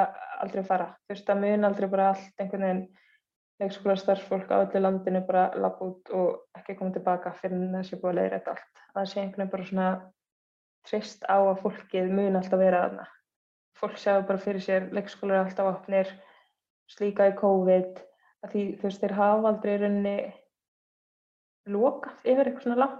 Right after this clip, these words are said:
tímabil. Þetta er bara einhver svona fasti sem að fólk sér fyrir sér í lífinu, að sé alltaf til staðar og verða alltaf til staðar. Er þetta bara eitthvað sem fólk kannski er ekkert mikið að hugsa um, þú veist?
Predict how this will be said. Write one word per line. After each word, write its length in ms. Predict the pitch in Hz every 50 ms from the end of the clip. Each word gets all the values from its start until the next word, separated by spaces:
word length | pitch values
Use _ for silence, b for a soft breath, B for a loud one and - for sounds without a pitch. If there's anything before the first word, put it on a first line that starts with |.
| - -
tímabil. 340 | 277 262 262 254 254 233 233 -
Þetta 220 | - 220 226 226
er 40 | -
bara 120 | - 214 202
einhver 160 | 196 208 185
svona 160 | 202 196 196
fasti 540 | - - 285 285 - - - - - 269 247 247
sem 220 | - - 240 233
að 100 | 233 233
fólk 300 | - - 254 247 - - -
sér 240 | - - 254 247 247 -
fyrir 240 | - 262 254 247 240
sér 220 | - 247 247 - - - - 247
í 60 | 240
lífinu, 300 | 247 247 240 247 233 220 220 - - _ _ _ -
að 80 | 196 -
sé 160 | - 240 233
alltaf 300 | 226 226 - 240 220 -
til 80 | 220 220
staðar 300 | - 240 226 220 214 208
og 60 | 202
verða 200 | 214 220 233 254
alltaf 220 | 247 254 - 240 -
til 100 | 233 226
staðar. 320 | - 254 247 247 226 - - b b b b b b _ _ _ _ _ _ _ _ _ _ _ _ _ _ _ _ _ _ _ _ -
Er 100 | 220 214
þetta 140 | - - 226
bara 100 | 226 226
eitthvað 160 | 220 226 220 226
sem 80 | 214
fólk 200 | - 247 247 - -
kannski 280 | 240 - - 233 220
er 1400 | 214 220 - - - - _ _ _ _ _ _ _ _ _ _ _ _ - - - _ _ _ _ _ - 233 233
ekkert 180 | 233 233 233 247
mikið 180 | 240 240 220 202
að 60 | 214 262
hugsa 240 | 262 - - 240 -
um, 160 | 277 302 277 208 - - - - _ _ _
þú 80 | - 226
veist? 320 | 220 - - - - -